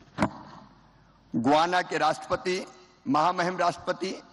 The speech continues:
डॉक्टर मोहम्मद इरफान अली जी, सूरीनाम के महामहिम राष्ट्रपति श्री चंद्रिका प्रसाद संतोखी जी,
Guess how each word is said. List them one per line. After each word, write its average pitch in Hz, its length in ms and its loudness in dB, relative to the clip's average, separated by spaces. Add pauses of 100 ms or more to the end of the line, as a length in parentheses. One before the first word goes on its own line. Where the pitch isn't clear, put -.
(1300)
डॉक्टर 160 360 2
मोहम्मद 160 460 0
इरफान 147 380 0 (100)
अली 151 220 2
जी, 180 260 -4 (2250)
सूरीनाम 190 760 2
के 165 200 -4 (1600)
महामहिम 170 600 0
राष्ट्रपति 185 680 -2 (1500)
श्री 151 220 4
चंद्रिका 170 520 2
प्रसाद - 380 -2
संतोखी 165 680 -2
जी, 196 260 -2